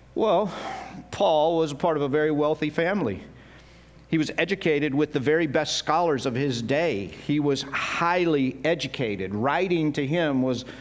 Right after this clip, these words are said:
a very natural part of who he was.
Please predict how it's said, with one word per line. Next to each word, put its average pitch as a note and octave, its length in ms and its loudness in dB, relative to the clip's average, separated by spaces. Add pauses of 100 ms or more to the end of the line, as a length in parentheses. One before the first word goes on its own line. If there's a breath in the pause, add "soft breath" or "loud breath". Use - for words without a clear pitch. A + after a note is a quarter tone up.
(140 loud breath)
a C3 80 0
very D#3+ 240 2
natural C#3 600 0
part E3 360 2
of A2+ 80 -4
who D3 160 0
he C3 100 0
was. C3 800 -2